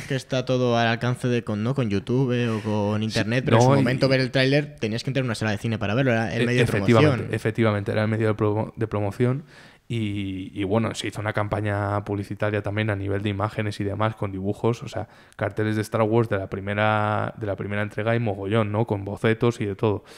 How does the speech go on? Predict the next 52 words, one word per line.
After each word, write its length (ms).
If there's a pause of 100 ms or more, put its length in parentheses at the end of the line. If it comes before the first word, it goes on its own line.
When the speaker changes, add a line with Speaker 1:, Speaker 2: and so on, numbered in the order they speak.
(300)
Speaker 2:
Pero 180
realmente 460
el 80
problema 300
es 60
que, 220
vale, 240
sí 160
tienes 180
mogollón 340
de 100
carteles, 520
haces 280
un 80
bombardeo 320
de 80
publicidad 520
a 60
ver 100
si 120
le 80
entra 180
en 80
el 80
ojo 160
a 40
la 80
gente, 360 (300)
pero 200
con 140
un 100
eslogan 540
tan 160
malo 460 (360)
no, 380
no 240
se 140
lo 100
vendes 380
a 20
nadie. 380 (640)
Entonces, 500 (420)
ese 220
fue 160
el 60
problema 280
que 120
tuvo, 580
que 100
tuvo 220
Star 220
Wars. 360